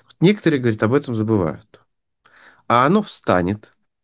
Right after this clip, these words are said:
и как-то надо будет со всем этим, что наделано за избирательную кампанию, что-то с этим надо будет делать.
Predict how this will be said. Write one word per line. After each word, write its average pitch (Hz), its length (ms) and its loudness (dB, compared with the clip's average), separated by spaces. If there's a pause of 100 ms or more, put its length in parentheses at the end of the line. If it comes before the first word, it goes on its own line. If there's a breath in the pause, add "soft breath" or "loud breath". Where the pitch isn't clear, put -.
(280)
и 120 80 -4
как-то 180 360 -2
надо 143 260 0
будет 143 320 -2
со 120 140 -2
всем 143 300 -2
этим, 143 260 -4
что 117 520 -2
наделано 107 760 0
за 95 600 -2
избирательную 104 440 -2
кампанию, 110 680 -2
что-то 139 280 -4
с - 80 -10
этим 117 200 -6
надо 104 180 -2
будет 98 240 -4
делать. 85 440 -2